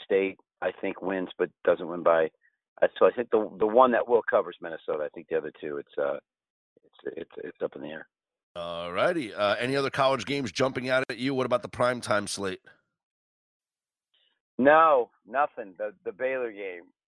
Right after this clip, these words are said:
Speaker 1: is the one that I really like, and then
Speaker 2: Penn
Speaker 1: keep
Speaker 2: State,
Speaker 1: an eye on
Speaker 2: Michigan,
Speaker 1: Tulane.
Speaker 2: not touching?
Speaker 1: I mean, Jim Harbaugh,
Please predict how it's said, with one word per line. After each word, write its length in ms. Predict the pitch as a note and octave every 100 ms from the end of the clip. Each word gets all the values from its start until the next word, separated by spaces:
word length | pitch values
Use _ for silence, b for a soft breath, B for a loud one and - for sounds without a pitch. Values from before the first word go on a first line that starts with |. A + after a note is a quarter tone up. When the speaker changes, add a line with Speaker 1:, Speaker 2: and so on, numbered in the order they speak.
| -
Speaker 1:
is 100 | G2+
the 80 | F#2
one 180 | G#2+ G#2
that 100 | G2+
I 40 | G2
really 280 | G2 G2
like, 300 | F#2 F#2 F2+ -
and 160 | G2+ G2
then 320 | F#2+ F#2 F#2 - _ _ _ _
Speaker 2:
Penn 180 | - C3+
Speaker 1:
keep 80 | B2
Speaker 2:
State, 100 | C#3
Speaker 1:
an 60 |
eye 40 | B2
on 40 |
Speaker 2:
Michigan, 300 | C#3 C3+ C3+
Speaker 1:
Tulane. 140 | C#3 C3
Speaker 2:
not 180 | C3+
touching? 360 | - C#3 D#3 D#3 _ _ _ _ _ _ _ _ _ _ _ _ _ _ _ _ _ _ _ _
Speaker 1:
I 100 | G#2+
mean, 260 | A2 A2+ G2
Jim 140 | G#2 A2
Harbaugh, 560 | G#2 G#2 G2 G#2 A2